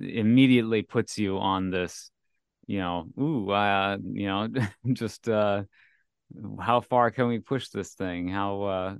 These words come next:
how much greater can we optimize? Uh, you know, it's, it's the formula, you know, that, that Bob Iger, you know,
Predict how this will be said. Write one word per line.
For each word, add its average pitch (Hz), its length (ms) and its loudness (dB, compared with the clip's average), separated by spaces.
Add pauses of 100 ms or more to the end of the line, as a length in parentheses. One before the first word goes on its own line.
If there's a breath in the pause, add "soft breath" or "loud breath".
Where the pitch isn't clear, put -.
(160)
how 101 260 -6 (680)
much 110 380 0
greater 107 280 2
can 110 200 0
we 110 80 0
optimize? 95 760 -2 (640 soft breath)
Uh, 101 420 0
you 120 140 0
know, 107 120 4
it's, 107 160 -4
it's - 640 -4
the 107 540 -6
formula, 113 920 4
you 110 140 -4
know, 107 160 0
that, 113 160 0 (480)
that 117 220 0 (380)
Bob 123 420 4
Iger, 110 580 2 (120)
you 107 120 -4
know, 98 220 -4